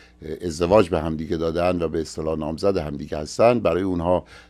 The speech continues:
تقاضای ویزای کیوان رو بکنه. اداره مهاجرت یک، اه، اپرووال یا یه موافقت نامه خاصی رو صادر می‌کنه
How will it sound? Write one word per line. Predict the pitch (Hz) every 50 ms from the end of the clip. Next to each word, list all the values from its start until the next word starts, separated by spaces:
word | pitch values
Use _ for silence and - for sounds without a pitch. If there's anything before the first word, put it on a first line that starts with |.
| _ _ -
تقاضای | 85 82 78 76 78 76 78 82 82 87 85
ویزای | 78 76 76 73 87 80 82
کیوان | - - - 85 82 80 87 92 90 82
رو | 78 73
بکنه. | 71 - - 67 69 69 - - - - - - - - - _ - -
اداره | - 95 92 95 92 92 101 127 156 165
مهاجرت | 147 131 117 104 101 95 90 98 98 95 95 92 95 92 - - - _ _ _ _ _ _ -
یک، | 87 92 98 98 - - - - -
اه، | 92 85 82 80 80 80 78 73 67 67 - - _ - - _ -
اپرووال | 92 90 - - 92 85 85 95 113 120
یا | 110 90
یه | 87 92
موافقت | 90 87 85 82 80 76 - 82 73 78 80 76
نامه | 82 80 80 82 82 82
خاصی | 78 - - 98 117 117 - - - 107
رو | 101 98 95 92 90 85 - - - - -
صادر | - - - - 82 82 73 87 107 127
می‌کنه | 131 127 117 - 113 107 98 104 101 95 90